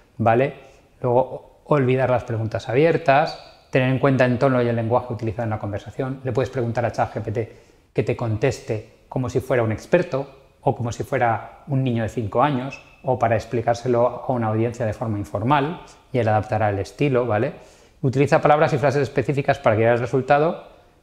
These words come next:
define la jerga o los términos técnicos y repasa y revisa tu mensaje, o sea, itera, ¿vale? Bien, vamos a...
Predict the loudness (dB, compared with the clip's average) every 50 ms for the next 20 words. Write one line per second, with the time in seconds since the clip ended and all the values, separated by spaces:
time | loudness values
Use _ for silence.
0 | _ -2 0 0 0 2 2 2 4 4 6 6 4 4 4 4 2 4 4 4
1 | 4 2 2 0 -2 -2 -2 -2 -2 -2 -4 -2 -2 0 0 2 2 0 0 0
2 | -2 -2 -2 -4 -10 -16 -20 -20 -20 _ _ _ _ _ _ _ _ _ -16 -10
3 | -4 -2 -2 0 2 2 2 2 2 2 2 2 0 2 0 0 0 -2 -2 -2
4 | -4 -4 -6 -8 -12 -14 -12 -12 -10 -10 -8 -10 -8 -4 -4 -4 -4 -2 -4 -4
5 | -4 -6 -12 -16 -20 -20 _ _ -4 0 2 2 2 2 -2 -4 -8 -16 -20 -20
6 | -20 _ _ _ _ _ _ _ -4 0 0 0 0 0 -4 -10 -18 -20 _ _
7 | _ _ _ _ _ _ -2 0 0 2 2 0 0 0 2 2 4 4 2 0
8 | -2 -6 -8